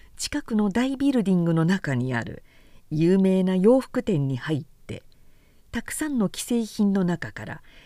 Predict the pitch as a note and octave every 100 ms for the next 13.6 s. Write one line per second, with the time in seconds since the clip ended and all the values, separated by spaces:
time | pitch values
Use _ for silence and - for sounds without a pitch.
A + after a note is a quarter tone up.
0 | - - D#3 C3 - A3 - F#3 C#3+ A#2+
1 | - - - - G#3 B3 C4 A#3+ - D#3+
2 | C#3+ D#3 F3+ E3 B2+ B2 - F#3+ F3+ E3
3 | D#3+ C3 - - - - - - - B3+
4 | C4+ C4 C4 A#3 C4+ - G3+ F3+ E3+ -
5 | - - - C#4 C4+ G#3+ F3+ - - -
6 | - - - - - - - - - -
7 | - C#3 D3+ D#3 D#3 C3 A2+ - D3 E3
8 | F3 C#3+ C#3+ - F3 F3+ E3 D3+ B2 C#3
9 | C3+ - E3+ D#3+ - - - - - -
10 | - C4+ D#4+ D4 G3 E3+ A3 - E3 C3+
11 | C#3 C3 - - - F3 G#3 C#4 C#4+ C#4
12 | C#4+ C4+ F#3+ F#3 - G#3+ G#3 A3+ G3 G#3+
13 | F#3+ G3 A#3 A3 G#3+ -